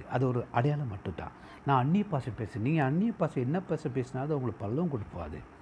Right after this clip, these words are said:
அது அபிஷேக ஆவியான உங்களோட இருக்கிறான்னு ஒரு அடையாளமா இருக்கும். ஆனா உங்களோட கிரியை, நாளுக்கு நாள் கிரியை, நாங்க நேத்துக்கு முத நாள் பார்த்தோம், அநே-, ஆசீர்வாதம் அநேகருக்கு பயத்து உண்டாவது போல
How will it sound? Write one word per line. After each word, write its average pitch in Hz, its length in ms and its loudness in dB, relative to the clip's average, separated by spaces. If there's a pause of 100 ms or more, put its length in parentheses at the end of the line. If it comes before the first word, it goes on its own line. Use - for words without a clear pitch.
(560)
அது 104 140 2
அபிஷேக 127 400 0
ஆவியான 139 360 6
உங்களோட 117 300 2
இருக்கிறான்னு 131 540 2
ஒரு 110 100 0
அடையாளமா 131 420 2
இருக்கும். 101 320 -4 (380)
ஆனா 113 160 0
உங்களோட 107 260 -2
கிரியை, 165 420 6
நாளுக்கு 123 540 2
நாள் 131 200 2
கிரியை, 135 500 2 (600)
நாங்க 113 240 4
நேத்துக்கு 143 400 4
முத 139 140 4
நாள் 170 180 6
பார்த்தோம், 117 580 0 (260)
அநே-, 131 300 2
ஆசீர்வாதம் 160 840 4
அநேகருக்கு 147 340 2
பயத்து 120 260 4
உண்டாவது 127 440 2
போல 95 260 0